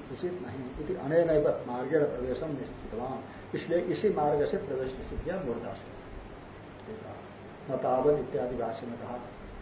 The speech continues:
अच्छा, अस्य मूर्धानम, अस्य हमारे पिंड से, इस पिंड के जो मुर्दा है उसको विधारण करके, अस्य पद का अर्थ पिंड से,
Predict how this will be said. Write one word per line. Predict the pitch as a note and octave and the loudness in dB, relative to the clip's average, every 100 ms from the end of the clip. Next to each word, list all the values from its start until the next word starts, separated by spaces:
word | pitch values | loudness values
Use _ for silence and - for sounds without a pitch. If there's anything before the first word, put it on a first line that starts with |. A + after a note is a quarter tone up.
| - - - - - - - - - - - - G#2 | -2 -2 -2 -4 -10 -12 -12 -12 -14 -14 -14 -10 -10
अच्छा, | - - - C#3+ D3 - - - - - - - - - - | -8 -6 4 8 8 6 0 -8 -12 -12 -12 -14 -12 -12 2
अस्य | D3 C#3+ C3 | 2 4 4
मूर्धानम, | B2 B2 B2 A#2+ A2 - - - - - - - - | 4 4 2 0 -2 -6 -10 -14 -14 -14 -14 -10 4
अस्य | F#3 G#3 | 6 10
हमारे | G#3 G#3 | 10 10
पिंड | G#3+ F3 E3+ | 8 8 10
से, | E3 E3 | 10 8
इस | F3+ | 6
पिंड | - F#3 F#3 F#3+ | 6 4 6 10
के | G#3+ | 10
जो | F3+ | 8
मुर्दा | D3 C#3+ C#3+ C3+ | 6 8 10 10
है | G#3 - | 10 8
उसको | D#3 - | 6 2
विधारण | D3 C#3 C#3 D3+ D3+ | 4 10 12 12 12
करके, | - A2 - | 12 6 4
अस्य | - D3+ - | 2 4 4
पद | D#3+ D#3+ | 4 4
का | E3 | 4
अर्थ | - D3+ | 4 6
पिंड | D3+ - | 8 8
से, | - - | 6 2